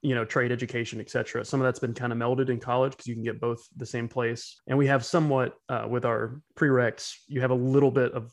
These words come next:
groundwork with a liberal arts education. I use that extremely loosely because a lot of colleges do not produce equipped citizenry.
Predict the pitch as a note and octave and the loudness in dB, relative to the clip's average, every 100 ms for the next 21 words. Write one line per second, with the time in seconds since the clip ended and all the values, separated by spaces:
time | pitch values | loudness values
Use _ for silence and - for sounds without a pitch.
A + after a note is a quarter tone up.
0 | _ - C3+ B2 A#2 A#2 A2 B2 A#2+ A2+ | _ -6 0 0 2 -2 -4 -6 -4 -2
1 | A#2+ A#2+ A#2 A2+ - - A#2 A#2 B2 A2+ | -2 -2 -2 -2 -6 -8 -8 -6 -6 -8
2 | A2+ A#2 B2 B2 A#2 - E3 D3 C3 B2 | -8 -4 -2 -2 -6 -4 2 4 4 2
3 | A2+ A#2 A#2 - C3+ C3 A#2 A#2+ A#2 B2+ | -2 -6 -8 0 0 2 -2 -2 -2 2
4 | B2+ B2 B2+ A#2+ A2+ - _ C#3+ C3+ B2+ | 2 2 0 0 -4 -12 _ 2 2 2
5 | C3 A#2+ A#2 - B2 - A#2+ - A#2 A2 | 0 0 -2 -6 -6 -2 -4 -4 -6 -6
6 | A2+ A2+ | -8 -10